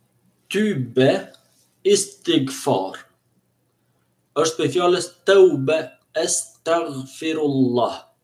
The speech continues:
Taube është pendim. Taube, tubtu është u pendova. Taube është pendimi.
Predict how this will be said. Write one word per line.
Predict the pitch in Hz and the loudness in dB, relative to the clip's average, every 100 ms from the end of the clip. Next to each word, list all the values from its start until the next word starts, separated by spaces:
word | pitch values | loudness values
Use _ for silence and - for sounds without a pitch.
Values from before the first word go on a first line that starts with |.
| _ | _
Taube | - 131 135 135 202 175 | 2 4 4 2 -2 -2
është | 135 - | -6 -4
pendim. | 151 135 120 - - _ _ _ _ | 2 4 4 0 -10 _ _ _ _
Taube, | 151 123 110 120 - | 0 0 -2 -10 -8
tubtu | - 160 131 - 151 - _ _ _ - | -4 -2 -2 -2 -4 -4 _ _ _ -6
është | 131 - | -6 -6
u | 131 | -6
pendova. | 139 127 123 104 - 117 - - | 2 2 4 0 -2 -10 -14 -8
Taube | 139 113 107 156 214 | -4 -4 -4 -8 -8
është | 120 - | -10 -8
pendimi. | - 117 107 98 95 | -4 -4 -4 -8 -10